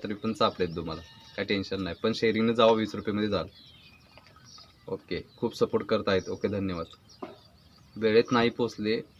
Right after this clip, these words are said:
व दोन तीन तास उशीर झाला तर डॉक्युमेंट व्हेरिफिकेशन करून घेतात का? कसं होईल सांगा? फक्त तुम्ही काय करायला पाहिजे, तर विनंती करा, पण लवकर पोचा,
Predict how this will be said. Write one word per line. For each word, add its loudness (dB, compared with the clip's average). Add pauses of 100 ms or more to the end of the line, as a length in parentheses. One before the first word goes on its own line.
(180)
व -4
दोन 0
तीन -2
तास 0 (1120)
उशीर -2
झाला 0 (120)
तर 0
डॉक्युमेंट -2
व्हेरिफिकेशन -6
करून -6
घेतात -4
का? -4 (920)
कसं 0
होईल 2
सांगा? 0 (1800)
फक्त -6
तुम्ही 2
काय 8
करायला 4
पाहिजे, 2
तर 0
विनंती 4
करा, 6
पण 2
लवकर 6
पोचा, 2